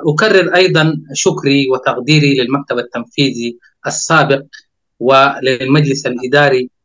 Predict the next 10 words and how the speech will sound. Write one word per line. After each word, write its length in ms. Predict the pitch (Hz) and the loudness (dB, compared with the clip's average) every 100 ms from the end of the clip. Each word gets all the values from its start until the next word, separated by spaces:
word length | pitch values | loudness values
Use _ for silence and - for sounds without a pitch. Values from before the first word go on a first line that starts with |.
| _ _ | _ _
آه، 300 | 123 123 123 | -2 -2 0
المؤقت 520 | 131 131 151 151 135 135 | -2 0 0 0 -4 -4
الحالي 600 | 123 - 165 131 139 - _ _ | -4 0 0 0 -2 -6 _ _
وللجمعية 680 | 120 135 127 117 127 131 147 | -2 0 0 -2 -4 0 2
العمومية 760 | 127 120 127 127 143 139 120 110 | 2 -2 -6 0 2 2 0 -4
بالاتحاد 680 | 127 123 - - 170 175 - - _ | -6 -6 -10 -2 0 0 -4 -20 _
وجميع 580 | 135 135 170 202 202 151 - | 0 2 4 4 2 0 -2
داعمي 720 | 135 135 123 139 156 156 - - | 2 2 2 2 4 4 0 -4
ومحبي 580 | 127 123 120 - 123 143 | -4 -2 -6 -10 -4 -2
الاتحاد. 480 | 131 - - 180 | -2 -4 0 0